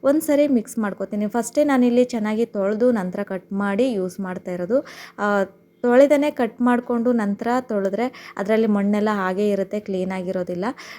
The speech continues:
So ಇದನ್ನೆಲ್ಲ ಹಾಕ್ಕೊಂಡು ಒಂದು ಮೂರು ವಿಷಲ್ನ ಬರ್ಸ್ಕೊತೀನಿ. ಸೊಪ್ಪು, ಬೇಳೆ ಎಲ್ಲ ಚೆನ್ನಾಗಿ ಬೆಂದಿದೆ. ಇದ್ರ ಜೊತೆಗೆ ಬದನೆಕಾಯಿ ಕೂಡ ಯೂಸ್ ಮಾಡ್ಕೋಬೋದು, ಬದನೆಕಾಯಿ, ಆಲೂಗಡ್ಡೆನೂ ಕೂಡ ಹಾಕೋಬೋದು, ಚೆನ್ನಾಗಿರುತ್ತೆ.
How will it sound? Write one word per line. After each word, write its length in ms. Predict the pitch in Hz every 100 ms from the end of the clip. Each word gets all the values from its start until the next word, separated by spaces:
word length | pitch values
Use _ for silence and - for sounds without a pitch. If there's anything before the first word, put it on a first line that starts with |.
| -
So 140 | 277
ಇದನ್ನೆಲ್ಲ 320 | 277 269 262 277
ಹಾಕ್ಕೊಂಡು 680 | 269 233 247 277 254 285 285
ಒಂದು 300 | 233 233 226
ಮೂರು 400 | 233 269 302 277
ವಿಷಲ್ನ 400 | 226 208 233 240
ಬರ್ಸ್ಕೊತೀನಿ. 720 | 247 180 - - - 165 165 - - _
ಸೊಪ್ಪು, 480 | - 262 254 - 294
ಬೇಳೆ 360 | 220 214 226
ಎಲ್ಲ 180 | 220 214 226
ಚೆನ್ನಾಗಿ 480 | 226 180 196 196
ಬೆಂದಿದೆ. 600 | 202 180 180 220 190 247 311
ಇದ್ರ 120 | 254
ಜೊತೆಗೆ 360 | 240 247 262 285
ಬದನೆಕಾಯಿ 540 | 226 170 190 247 247
ಕೂಡ 220 | 240 226 220
ಯೂಸ್ 300 | 220 202 196
ಮಾಡ್ಕೋಬೋದು, 480 | 202 190 196 185 196
ಬದನೆಕಾಯಿ, 540 | 185 175 185 185 190 196
ಆಲೂಗಡ್ಡೆನೂ 580 | 190 175 185 180 185
ಕೂಡ 200 | 180 185
ಹಾಕೋಬೋದು, 600 | 185 180 175 185 175 170
ಚೆನ್ನಾಗಿರುತ್ತೆ. 680 | 220 214 185 175 180 165 254